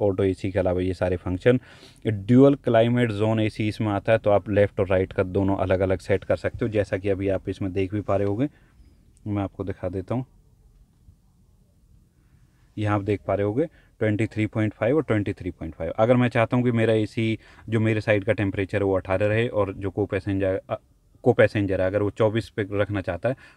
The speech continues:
तो दोनों का अलग-अलग ये मेंटेन हो जाएगा। इसके अलावा यहाँ से आप इसकी मेमोरी सेट कर सकते हो, ठीक है, और यहाँ से टेम्परेचर कम ज़्यादा के लिए लेफ्ट साइड के लिए और राइट साइड के लिए ये अलग है, ये मोड है, इसने, इन्हें आप चेंज कर सकते हो।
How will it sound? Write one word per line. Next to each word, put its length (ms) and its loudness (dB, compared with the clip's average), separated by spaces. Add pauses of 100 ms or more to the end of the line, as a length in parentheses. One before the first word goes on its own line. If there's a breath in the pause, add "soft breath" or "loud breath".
(120)
तो 60 -4
दोनों 280 0
का 120 -2
अलग-अलग 580 -2 (320 soft breath)
ये 120 -2
मेंटेन 440 -2
हो 120 -10
जाएगा। 280 6 (520 loud breath)
इसके 260 -2
अलावा 340 2
यहाँ 200 -2
से 140 -4
आप 140 -2
इसकी 220 -8
मेमोरी 320 -2
सेट 260 -4
कर 160 -2
सकते 360 -6
हो, 100 0 (380 soft breath)
ठीक 160 -8
है, 80 -4
और 220 -2
यहाँ 180 -4
से 180 -8 (160)
टेम्परेचर 480 -4 (120)
कम 200 -2
ज़्यादा 280 -2
के 160 -6
लिए 220 -2 (380 soft breath)
लेफ्ट 220 0
साइड 220 2
के 100 -6
लिए 120 0
और 180 -4
राइट 220 0
साइड 260 -2
के 100 -6
लिए 160 -2
ये 60 -6
अलग 320 -8
है, 120 -18 (140)
ये 120 -4
मोड 320 0
है, 100 -2
इसने, 260 -4
इन्हें 160 -4
आप 160 -6
चेंज 220 -4
कर 140 -6
सकते 300 -8
हो। 60 -6